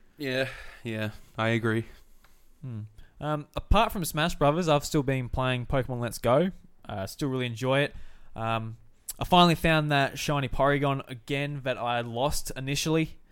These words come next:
Speaker 1: <laughs>
Speaker 2: Um, it's funny too, 'cause I, I looked down at my screen and, like, a Pidgey or something ran into me, and I could, s-, and you know how it does that battle transition
Speaker 1: Mm-hmm.
Speaker 2: where it goes all blurry and whatever,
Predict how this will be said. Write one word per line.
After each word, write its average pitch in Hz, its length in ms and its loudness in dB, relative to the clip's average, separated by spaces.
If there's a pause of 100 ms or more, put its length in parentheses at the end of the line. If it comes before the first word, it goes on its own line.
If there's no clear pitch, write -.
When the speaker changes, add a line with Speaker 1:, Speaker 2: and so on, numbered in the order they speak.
Speaker 1:
<laughs> 139 80 -4 (280)
Speaker 2:
Um, 110 340 -6 (460)
it's 156 140 -2
funny 277 240 0
too, 220 200 2
'cause 143 140 -2
I, 165 120 4
I 151 140 4
looked 190 300 2
down 180 220 4
at 135 60 -6
my 127 100 -4
screen 127 640 -6 (520)
and, 127 220 -10
like, 117 220 -4
a 120 80 -12
Pidgey 131 420 0
or 117 80 -2
something 123 300 -6
ran 113 220 0
into 117 280 -6
me, 110 280 -8 (720)
and 139 160 -6
I 151 100 0
could, 175 160 -4
s-, - 120 -8 (200)
and 135 300 -8
you 120 100 -14
know 139 80 -4
how 131 120 0
it 113 60 -8
does 123 140 -2
that 107 200 -4
battle 113 240 0
transition 110 680 -6
Speaker 1:
Mm-hmm. 123 180 -4
Speaker 2:
where 110 100 -2
it 107 60 -10
goes 110 200 -4
all 110 100 -4
blurry 113 340 -2
and 110 100 -6
whatever, 110 400 -4